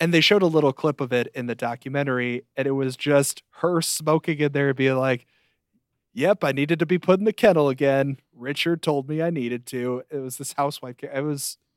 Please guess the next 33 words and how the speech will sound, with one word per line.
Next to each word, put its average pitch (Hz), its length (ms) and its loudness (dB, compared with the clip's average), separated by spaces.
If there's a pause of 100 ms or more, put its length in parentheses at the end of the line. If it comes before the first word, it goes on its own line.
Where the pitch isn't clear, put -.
(180)
hilarious. 147 600 -4
So, 120 500 -4 (640)
yeah, 117 300 -4
I 139 60 -8
think 180 140 -4
she 247 120 -4
was 185 140 -4
great 139 280 -2
when 127 140 -4
it 120 40 -2
was 120 360 -8 (180)
her, 120 240 -4
but 113 320 -16 (400)
other 127 180 -4
times 117 500 -12 (520)
I, 117 480 -6 (200)
I 143 80 -10
felt 139 260 -8
like 127 260 -12
they 123 160 -10
kind 127 240 -6
of 117 100 -10
lost 120 520 -12 (160)
her 120 300 -8 (340)
voice, 120 520 -16
but 127 220 -10
clearly 135 380 -6
she 131 160 -10
has 120 160 -10
a 120 40 -16
very 113 220 -14
strong 117 380 -16
one. 76 140 -20